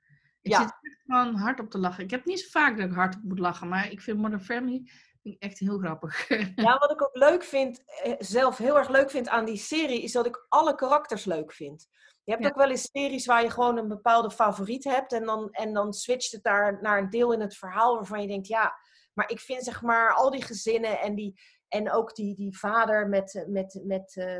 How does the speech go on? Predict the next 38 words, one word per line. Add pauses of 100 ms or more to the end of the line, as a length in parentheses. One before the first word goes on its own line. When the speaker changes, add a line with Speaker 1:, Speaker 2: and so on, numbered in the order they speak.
Speaker 2:
Gloria.
En
ik
vind
ze
gewoon,
<laughs>
ik
vind
ze
alle-,
alles
zit
er
ook
in,
hè.
Het
is
heel
slim
gemaakt.
Alles
zit
erin.
Een
samengesteld
gezin,
een,
een
gay
couple,
eh, (280)
een
traditioneel
gezin.
En,
eh,